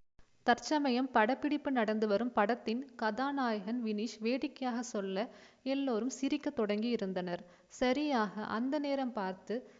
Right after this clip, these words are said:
சரிதா அங்கே வந்து சேர எல்லாவற்றையும் கேட்க நேர்ந்தது. முதலில் அழகு சரிதாவை கவனிக்க அவன் சிரிப்பு அப்படியே உதடுகளில் புதைந்து சமாதியானது.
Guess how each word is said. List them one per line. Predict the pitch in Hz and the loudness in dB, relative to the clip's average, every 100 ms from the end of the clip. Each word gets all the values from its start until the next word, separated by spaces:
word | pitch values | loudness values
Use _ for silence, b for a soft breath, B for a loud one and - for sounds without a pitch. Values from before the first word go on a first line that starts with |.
| B | B
சரிதா | - 233 277 233 214 | 0 2 2 0 0
அங்கே | 208 233 247 254 | 0 0 0 0
வந்து | 233 233 | 0 -2
சேர | - 196 185 233 | -2 -2 0 0
எல்லாவற்றையும் | 220 233 285 294 226 - 196 254 | 0 0 2 2 0 -2 -4 -4
கேட்க | 254 254 254 254 | -4 -6 -4 -2
நேர்ந்தது. | 214 190 185 175 175 - b b _ 233 | -2 -2 -2 -2 -4 -10 b b _ -2
முதலில் | 254 262 240 240 | 0 2 0 -2
அழகு | - 214 269 240 220 - B - | -2 -2 -2 -2 -4 -6 B -12
சரிதாவை | - 233 277 294 294 269 | -4 -2 0 0 0 0
கவனிக்க | 208 196 196 196 247 | -2 -2 -4 -4 -4
அவன் | 240 214 214 | -2 -2 -4
சிரிப்பு | - 254 294 294 - 202 | -2 -2 -2 -4 -6 -6
அப்படியே | 202 208 302 262 220 226 | -4 -4 -2 0 0 -2
உதடுகளில் | 247 208 233 254 220 208 196 | -2 -2 -2 -4 -6 -8 -8
புதைந்து | - 202 226 262 240 | -8 -6 -2 0 -2
சமாதியானது. | 185 - 196 247 254 226 180 175 175 | -2 -8 -4 -2 -2 -4 -4 -6 -8